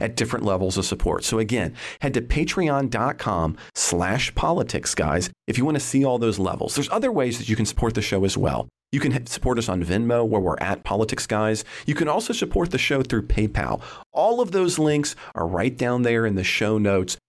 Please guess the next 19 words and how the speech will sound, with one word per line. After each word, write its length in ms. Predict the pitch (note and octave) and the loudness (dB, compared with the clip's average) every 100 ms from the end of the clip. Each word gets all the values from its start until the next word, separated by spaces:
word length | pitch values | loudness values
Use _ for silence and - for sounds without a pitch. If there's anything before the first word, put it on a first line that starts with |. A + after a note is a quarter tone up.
| _ | _
Or 200 | F3+ E3+ | 0 2
if 80 | - | 2
you 60 | |
just 140 | B2 C3 | 0 0
wanna 160 | A2 | 0
head 200 | G#2 G#2 | 2 2
there 120 | G#2 G2+ | 2 2
on 80 | |
a 60 | F2+ | 0
computer, 540 | - E2+ A2+ G#2 D#2+ - _ - | -2 -2 0 0 0 -4 _ -4
you 100 | A2+ | 0
can 140 | A2+ | 2
head 100 | G#2 | 2
to 80 | F#2 | 0
politicsguys 1040 | - - B2 C#3 B2 - A2 G2+ G2 - | -2 -2 0 0 -2 -2 0 2 0 -2
dot 340 | G2+ G2 G#2+ - | -2 0 -2 -4
com 460 | - F#2 E2 D2+ - _ _ - | -4 0 0 0 -6 _ _ -4
slash 560 | - F2 E2 D#2+ - - | -2 0 0 0 -2 -4
support. 540 | - - - E2 - | -4 -2 0 0 -2